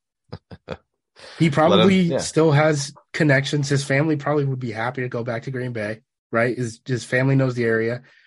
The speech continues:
Speaker 1: And,
Speaker 2: Bring him
Speaker 1: and
Speaker 2: back, slap an analyst tag on him.
Speaker 1: Exactly.
Speaker 2: Have
Speaker 1: Make
Speaker 2: him
Speaker 1: him a
Speaker 2: draw up.
Speaker 1: consultant. Yep.
Speaker 2: Yeah, have him draw. That's what Pettine's doing in,
Speaker 1: Yep.
Speaker 2: uh, Minneapolis right now.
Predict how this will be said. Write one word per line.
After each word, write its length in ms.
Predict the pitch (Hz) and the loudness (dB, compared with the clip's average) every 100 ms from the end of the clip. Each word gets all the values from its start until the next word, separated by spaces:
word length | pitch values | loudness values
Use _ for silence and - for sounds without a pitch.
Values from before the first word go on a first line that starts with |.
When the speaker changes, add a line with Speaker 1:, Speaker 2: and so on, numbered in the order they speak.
| _ | _
Speaker 1:
And, 80 | 143 | 0
Speaker 2:
Bring 140 | 139 160 | 0 2
him 80 | 147 | 2
Speaker 1:
and 100 | 143 | 0
Speaker 2:
back, 140 | 165 - | -6 -10
slap 380 | - 131 143 | -12 -6 -4
an 80 | 185 | -2
analyst 440 | 147 143 139 135 - | -2 0 0 -4 -6
tag 180 | 120 120 | -10 -8
on 120 | 117 | -10
him. 160 | 120 135 | -8 0
Speaker 1:
Exactly. 680 | 120 107 104 98 95 - | 0 2 0 2 0 0
Speaker 2:
Have 100 | 127 156 | 0 2
Speaker 1:
Make 80 | |
Speaker 2:
him 60 | 175 | 2
Speaker 1:
him 60 | 175 | 2
a 40 | |
Speaker 2:
draw 220 | 135 123 143 | 2 2 2
up. 40 | |
Speaker 1:
consultant. 720 | 147 87 - 80 78 - - _ - | 4 2 0 -4 -10 -12 -12 _ -6
Yep. 160 | 82 | -2
Speaker 2:
Yeah, 100 | 254 | 0
have 300 | 156 135 147 | -2 -2 -4
him 160 | 175 180 | -2 -4
draw. 240 | 170 175 170 | -4 -6 -6
That's 380 | 180 175 277 | -4 -2 -2
what 160 | 294 - | -4 -4
Pettine's 320 | - 277 226 | -4 -4 -4
doing 260 | - 202 196 | -2 -2 -2
in, 280 | 180 160 143 _ _ _ | -6 -8 -12 _ _ _
Speaker 1:
Yep. 200 | - - - | -6 -4 -4
Speaker 2:
uh, 260 | 147 143 135 - - | -2 -2 -4 -10 -6
Minneapolis 600 | 165 165 208 226 131 - | -4 -2 -4 -6 -10 -10
right 140 | 107 | -8
now. 240 | 117 160 | -6 -6